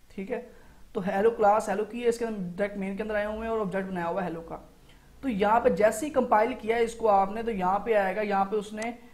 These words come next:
hello का बैक एंड पे क्या कर दिया, create कर दिया, अ, constructor, और उसको आगे जाकर call कर रहा है। तो ये default constructor है,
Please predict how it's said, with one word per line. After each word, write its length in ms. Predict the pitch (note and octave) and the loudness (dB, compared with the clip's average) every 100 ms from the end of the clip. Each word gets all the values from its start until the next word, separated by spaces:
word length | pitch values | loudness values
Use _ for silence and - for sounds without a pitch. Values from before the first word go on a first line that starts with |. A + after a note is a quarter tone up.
| - - | -8 -2
hello 300 | F3+ G#3 G#3+ | 0 0 0
का 80 | G#3+ | 0
बैक 280 | F#3 F3+ | 0 -2
एंड 180 | F#3+ F3+ | -4 -4
पे 80 | F#3+ | -4
क्या 160 | F#3+ F3+ | -2 -4
कर 60 | |
दिया, 200 | E3+ G3 | -2 -4
create 380 | G#3 F3+ F3 F3 | -2 -6 -8 -4
कर 80 | A3+ | -4
दिया, 300 | G#3+ A#3+ A#3+ | -4 2 2
अ, 260 | A#3+ G#3+ G3+ | 2 -2 -2
constructor, 720 | G#3+ - A3+ - B3+ C4 - - - | -4 -10 -6 0 0 -2 -14 -18 0
और 200 | G3 G3+ | 4 4
उसको 240 | G3 - | 2 2
आगे 200 | G3 F#3+ | 2 2
जाकर 260 | F#3+ G#3 G3+ | 2 0 0
call 180 | E3+ F3 | -4 -2
कर 160 | E3 | -6
रहा 180 | E3 D#3+ | -6 -8
है। 160 | C3+ - _ _ | -8 -14 _ _
तो 60 | B3 | -4
ये 100 | C#4 | -2
default 480 | B3+ - A3+ A#3 | -2 4 6 6
constructor 500 | A#3 G3+ G3 - F3+ | 4 -4 -6 -6 -6
है, 160 | E3+ E3+ | -6 -8